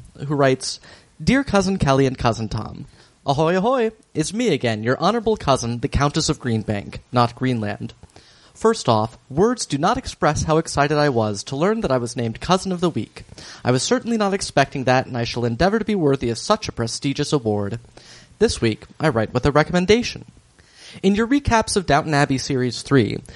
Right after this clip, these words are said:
Cousin Kelly researched the history of cars for a fashion backwards segment. I found this particularly interesting as I am a moderate fan of cars.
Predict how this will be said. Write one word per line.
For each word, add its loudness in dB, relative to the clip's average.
Cousin 0
Kelly 2
researched 2
the 4
history 0
of -2
cars 0
for 2
a 2
fashion -2
backwards 0
segment. -6
I 6
found 4
this 0
particularly 4
interesting -2
as 0
I 2
am 0
a 2
moderate 2
fan 0
of -6
cars. -4